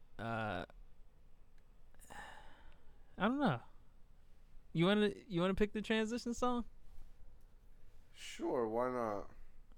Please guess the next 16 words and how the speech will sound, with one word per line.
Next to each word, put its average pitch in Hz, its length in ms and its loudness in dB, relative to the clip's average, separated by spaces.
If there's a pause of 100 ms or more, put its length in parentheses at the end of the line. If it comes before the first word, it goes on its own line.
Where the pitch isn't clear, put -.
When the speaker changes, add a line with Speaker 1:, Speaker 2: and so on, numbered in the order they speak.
(140)
Speaker 1:
right, 143 200 -2
wh-, - 260 -6
what - 160 -2
you 147 80 -2
got? 127 260 2 (1800)
Speaker 2:
Uh, 214 140 0
let's 339 180 -2
give 233 180 -4
Logic 185 540 6
a 151 40 -2
little 131 260 4
love. 113 280 8
Midnight. 123 680 4 (1120)
Speaker 1:
<laughs> - 0 -
All 175 80 4 (1300)
right. 139 220 8